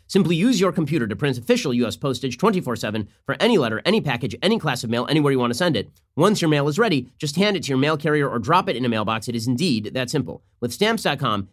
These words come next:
you get five cents off every first-class stamp, up to forty percent off priority mail. It's no wonder over seven hundred thousand small businesses already use stamps dot com. So, if you haven't tried it yet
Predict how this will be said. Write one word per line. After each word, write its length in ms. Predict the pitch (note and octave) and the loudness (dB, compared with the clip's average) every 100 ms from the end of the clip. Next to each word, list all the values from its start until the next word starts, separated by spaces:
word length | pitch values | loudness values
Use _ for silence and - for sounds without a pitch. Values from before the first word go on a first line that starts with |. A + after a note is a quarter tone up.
| - | -4
you 60 | |
get 120 | C3 | -4
five 300 | - F3+ G#3+ | 2 2 2
cents 240 | - C3 B2 | -2 -4 -4
off 160 | A2 - | -4 -2
every 220 | B2 - | 0 0
first-class 460 | C#3 C3 - A2 G#2+ | -2 -6 -4 -6 -6
stamp, 320 | B2 G#2 - _ | -6 -8 -10 _
up 100 | - | -8
to 80 | - | -6
forty 280 | C#3+ G#3 A3 | 2 2 2
percent 340 | D3+ D3 C#3+ | -2 -2 -2
off 180 | A#2 B2 | 0 -4
priority 340 | - A2+ G2 A2+ | -2 0 0 4
mail. 300 | D#3+ E2+ - _ | 2 2 -6 _
It's 160 | - C#3+ | -4 2
no 100 | A3 | 4
wonder 400 | G3+ A#3 G#2+ - | 6 4 2 -4
over 140 | C3+ | -2
seven 240 | C#3 G3+ G3+ | 0 2 4
hundred 300 | F3 E3 B2+ | 2 0 0
thousand 320 | D#3+ B2+ G#2+ | 0 0 -4
small 220 | D3 C3+ | -2 0
businesses 460 | C#3 B2+ C3 C#3 B2 | 0 -2 -2 -2 -4
already 600 | B2+ D3+ D3 G3+ F#2 - _ - | -2 0 2 0 0 -6 _ -4
use 240 | C#3+ F3 | 0 0
stamps 340 | - D#3+ C#3+ C#3 | 0 0 0 0
dot 200 | C#3 C3+ | -4 -2
com. 200 | - E2+ | -2 -2
So, 280 | F3 A#2 - | -2 -4 -6
if 80 | G2+ | -6
you 80 | C3 | -2
haven't 160 | D3 | -2
tried 200 | C#3+ D3+ | 0 -2
it 40 | E3 | 0
yet 220 | G3+ | -4